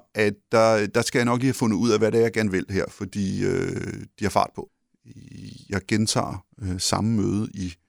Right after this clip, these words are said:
september enogtyve, og der siger de, "Nu, øh, nu skal vi vide, om du vil være på, for hvis du vil det, så, øh, er du meget velkommen. Vi vil gerne have dig som, øh, nummer to i Nordsjælland efter Jakob, øh, som folketingskandidat." Øhm,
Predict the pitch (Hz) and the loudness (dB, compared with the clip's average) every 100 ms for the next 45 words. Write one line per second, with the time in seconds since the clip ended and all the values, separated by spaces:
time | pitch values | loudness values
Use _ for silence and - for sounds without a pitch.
0 | _ - - - - 113 - 151 - _ | _ -10 -10 -8 -6 -6 -8 -16 -16 _
1 | _ 110 - 107 - 95 107 - - 104 | _ -12 -10 -10 -6 -6 -6 -6 -8 -6
2 | - 101 101 117 123 113 98 85 _ _ | -2 -2 0 2 2 2 -2 -4 _ _
3 | 123 - 120 107 123 147 170 165 _ _ | -4 -2 0 2 4 2 0 -8 _ _
4 | 92 90 95 90 76 - - - 117 104 | -6 -6 -6 -6 -6 -4 -4 -4 -4 -4
5 | - 95 127 208 - _ _ _ _ - | -2 0 0 0 -8 _ _ _ _ -6
6 | - 139 123 101 - 113 120 92 104 107 | -2 0 2 0 -2 -4 -2 0 2 0
7 | - 147 135 _ _ _ _ 110 92 101 | -2 -8 -8 _ _ _ _ -4 0 0
8 | 107 98 107 98 95 92 90 92 92 92 | 2 0 -2 -4 -4 -4 -4 -8 -8 -10
9 | - 92 87 - 156 - _ _ _ - | -6 -4 -2 -2 -2 -4 _ _ _ -4
10 | 92 98 113 113 101 - - 92 92 127 | 0 0 0 -4 -4 -8 -6 -2 0 0
11 | 147 - _ _ _ _ _ 107 101 95 | -2 -10 _ _ _ _ _ -20 -20 -18
12 | 92 - _ - 82 82 - - 95 92 | -20 -20 _ -12 -10 -6 -8 -8 -10 -10
13 | - 87 87 - _ _ _ _ - _ | -6 -6 -6 -8 _ _ _ _ -20 _
14 | _ _ _ _ _ 107 92 95 90 | _ _ _ _ _ -4 -2 -4 -6